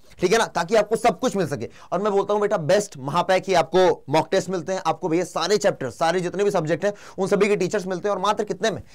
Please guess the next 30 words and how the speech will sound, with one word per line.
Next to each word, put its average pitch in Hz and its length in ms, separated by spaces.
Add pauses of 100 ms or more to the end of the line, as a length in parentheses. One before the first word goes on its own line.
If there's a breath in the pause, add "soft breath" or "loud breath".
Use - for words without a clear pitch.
(100)
इतने 214 220
में 214 160
नहीं 208 160
भाई, 208 160
और 208 160
कम 214 200
देने 170 160
में। 170 80
आपको 175 160
कोड 214 200
बताऊं, 160 300
buy 165 220
now 220 260 (220 loud breath)
पर 175 60
आप 185 180
क्लिक 208 180
करिए 202 180
और 190 240
एक 202 140
कोड 247 200
बताता 202 300
हूं 196 80
बेटा, 196 160 (100)
एस 247 320 (200 loud breath)
सेवन 208 360
फ़ोर 175 240
थ्री। 123 140 (260)
क्या 147 100
बोला 170 200
मैंने? 170 180